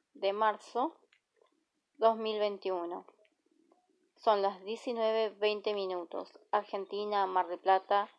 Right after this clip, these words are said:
Mi nombre es Elizabeth. Se nos pide que tengamos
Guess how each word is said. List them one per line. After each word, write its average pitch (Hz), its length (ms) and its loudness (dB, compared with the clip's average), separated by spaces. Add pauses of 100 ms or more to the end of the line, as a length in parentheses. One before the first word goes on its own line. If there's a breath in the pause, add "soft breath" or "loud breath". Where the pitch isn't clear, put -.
(160)
Mi 208 160 -6
nombre 196 260 -2
es - 160 -4
Elizabeth. 170 540 -6 (880)
Se 240 100 0
nos 262 220 -4
pide 196 520 -2 (960)
que 208 140 0
tengamos 208 720 2